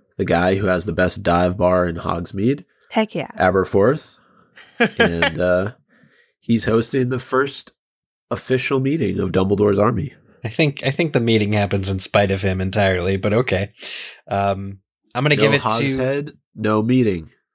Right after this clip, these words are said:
Speaker 4: Yeah, okay.
Speaker 3: <laughs>
Speaker 4: Oh, actually, you've convinced me. Okay, that makes sense.
Speaker 3: <laughs>
Speaker 4: Thank you, Aberforth, for doing the bare minimum to,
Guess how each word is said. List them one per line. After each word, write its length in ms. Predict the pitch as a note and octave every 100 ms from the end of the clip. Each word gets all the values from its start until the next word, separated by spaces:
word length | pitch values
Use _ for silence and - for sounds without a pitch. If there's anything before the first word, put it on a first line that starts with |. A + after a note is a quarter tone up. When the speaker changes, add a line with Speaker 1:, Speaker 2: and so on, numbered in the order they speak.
| _
Speaker 4:
Yeah, 420 | A#2 A#2 B2+ C#3+
okay. 400 | F3+ F3+ - F3
Speaker 3:
<laughs> 40 | F#3+
Speaker 4:
Oh, 180 | F3
actually, 640 | - D#3+ F3+ - G#3 A3 G#3+
you've 200 | D#3 D3
convinced 360 | E3 C#3 G#2+ -
me. 180 | F#2 _
Okay, 260 | G#2+ G2+ F#2
that 100 | G#2+
makes 200 | G#2 G2
sense. 300 | - - G#3 G#3+ G#3+ - - _
Speaker 3:
<laughs> 480 | - _ _ _ _
Speaker 4:
Thank 160 | D3 D3
you, 80 | D3+
Aberforth, 480 | C#3 C3+ - B2+
for 140 | A#2+ B2
doing 260 | B2+ C3
the 80 | B2
bare 220 | A2 B2
minimum 360 | A#2+ A#2+ A#2 A2+
to, 280 | A2+ G#2+